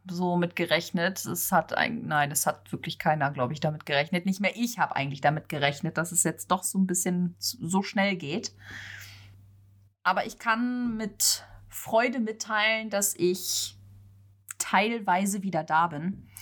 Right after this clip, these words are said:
Was bedeutet teilweise? Um ehrlich zu sein, weiß ich das selber noch nicht so ganz genau. Was ich sagen kann, ist, dass es in den Fingern brennt, wieder was zu tun. Und zwar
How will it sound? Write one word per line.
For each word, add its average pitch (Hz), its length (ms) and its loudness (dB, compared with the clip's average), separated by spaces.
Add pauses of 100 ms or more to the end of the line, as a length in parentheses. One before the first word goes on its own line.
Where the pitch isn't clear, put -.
(640)
Was 185 160 0
bedeutet 180 380 0
teilweise? 165 720 0 (960)
Um 175 120 0
ehrlich 175 180 2
zu - 100 -6
sein, 180 220 0
weiß 175 160 -2
ich 175 80 -4
das 175 160 0
selber 175 260 4
noch 160 140 0
nicht 190 140 6
so 175 100 -6
ganz 185 280 2
genau. 233 480 2 (1400)
Was 196 240 2
ich 202 120 -10
sagen 190 300 0
kann, 226 520 0
ist, - 420 0
dass 175 220 0
es - 720 0 (320)
in 233 160 0
den 233 160 0
Fingern 196 380 2
brennt, 175 440 0
wieder 180 200 0
was - 240 2
zu 180 100 0
tun. 202 600 0 (720)
Und 180 200 0
zwar 165 760 0